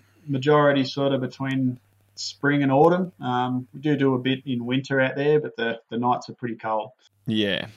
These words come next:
Speaker 2: yep, yep. So obviously there's fish in there and there's fish to be caught. Now, for,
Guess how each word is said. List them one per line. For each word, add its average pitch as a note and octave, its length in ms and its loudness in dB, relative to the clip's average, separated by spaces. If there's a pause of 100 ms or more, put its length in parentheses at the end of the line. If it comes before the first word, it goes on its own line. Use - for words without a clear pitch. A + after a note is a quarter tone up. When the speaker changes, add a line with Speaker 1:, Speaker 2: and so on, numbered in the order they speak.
Speaker 2:
yep, - 280 -4
yep. F2 200 -2
So D3 220 6 (300)
obviously F3 340 2
there's C3+ 180 0
fish - 300 -2
in A#2 100 0
there A2+ 160 0
and A2 140 -4
there's G#2+ 140 -4
fish - 220 -4
to G2 60 -10
be G2 80 -6
caught. C3 360 0
Now, A2+ 200 2 (300)
for, C3+ 400 2